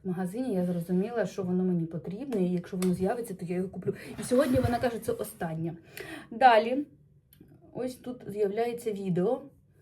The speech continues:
З'явилась нова секс ваніла з міндалью. І з'явилась нова екзотік фіг. Ні, еротік фіг.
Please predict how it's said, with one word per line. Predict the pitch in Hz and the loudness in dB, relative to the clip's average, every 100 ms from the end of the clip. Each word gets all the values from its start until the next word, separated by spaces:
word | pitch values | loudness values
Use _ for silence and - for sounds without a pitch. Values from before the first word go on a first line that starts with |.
| - - - - _ - | -20 -20 -20 -20 _ -6
З'явилась | 190 196 226 269 277 247 | -4 4 4 4 -2 -2
нова | 226 226 254 | -2 2 2
секс | 254 262 - | 2 -4 -6
ваніла | 226 233 208 185 185 311 320 - - _ - - | -6 -2 0 2 0 -4 -10 -20 -20 _ -16 -10
з | 202 | -4
міндалью. | 240 247 226 214 214 220 233 240 - - - - - - _ - | -2 0 2 2 0 -2 -4 -6 -18 -20 -20 -20 -20 -20 _ -4
І | 277 | -2
з'явилась | 320 277 262 302 285 262 | 2 2 4 4 2 2
нова | 247 247 269 262 - - - - _ _ - - _ - | 2 4 4 4 -2 -6 -18 -20 _ _ -20 -20 _ -4
екзотік | 226 226 262 262 370 359 | -2 0 0 0 -4 -4
фіг. | - - 262 165 - | -14 -6 -2 -2 2
Ні, | 247 226 - | 6 6 8
еротік | 254 311 - 269 185 | 6 6 0 -2 -2
фіг. | - - 190 156 - | -6 -8 -6 -6 -10